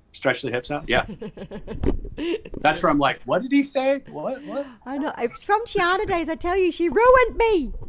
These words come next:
Speaker 2: She ruined me.
Speaker 1: <laughs>
Speaker 2: Because I had all that, you know, like
Speaker 1: Uh-huh.
Speaker 2: this, and I know, a-, and, uh,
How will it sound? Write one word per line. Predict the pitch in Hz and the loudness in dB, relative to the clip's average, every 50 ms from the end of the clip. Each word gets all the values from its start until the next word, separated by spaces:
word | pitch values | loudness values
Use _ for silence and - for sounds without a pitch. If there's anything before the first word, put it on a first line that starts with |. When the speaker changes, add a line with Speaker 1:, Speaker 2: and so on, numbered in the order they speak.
| - - | -8 -6
Speaker 2:
She | - - 440 | -4 -2 -2
ruined | 427 - 403 427 453 453 440 440 403 392 | 0 0 0 0 0 -2 -2 0 0 0
me. | - 427 427 392 349 302 - - | 0 2 0 -2 -4 -4 -6 -8
Speaker 1:
<laughs> | - - - - - - - - - | -14 -16 -16 -16 -18 -20 -20 -20 -14
Speaker 2:
Because | - 240 - - 277 269 311 | -12 -10 -6 -4 -4 -2 -2
I | 294 302 302 | -2 -2 -4
had | 302 294 285 302 285 285 | -4 -6 -6 -6 -6 -6
all | 277 269 262 | -8 -8 -6
that, | 277 269 - - - - _ - | -8 -8 -8 -10 -14 -20 _ -18
you | 254 262 | -14 -10
know, | 233 214 214 220 220 220 - _ _ _ _ _ _ _ _ _ - | -8 -8 -8 -8 -10 -14 -18 _ _ _ _ _ _ _ _ _ -16
like | 226 220 - | -14 -12 -12
Speaker 1:
Uh-huh. | 107 113 - | -10 -10 -10
Speaker 2:
this, | 254 262 254 - - | -10 -10 -12 -12 -12
and | 226 226 214 - | -12 -14 -12 -12
I | - 202 202 | -12 -12 -12
know, | 202 202 202 202 208 220 - - - | -10 -10 -10 -10 -10 -12 -14 -14 -14
a-, | 170 208 - - _ | -12 -12 -12 -14 _
and, | 185 208 208 208 208 208 208 - - - _ _ _ _ _ _ _ _ _ _ _ _ _ - | -10 -10 -8 -8 -8 -8 -10 -12 -16 -20 _ _ _ _ _ _ _ _ _ _ _ _ _ -12
uh, | 190 190 | -10 -10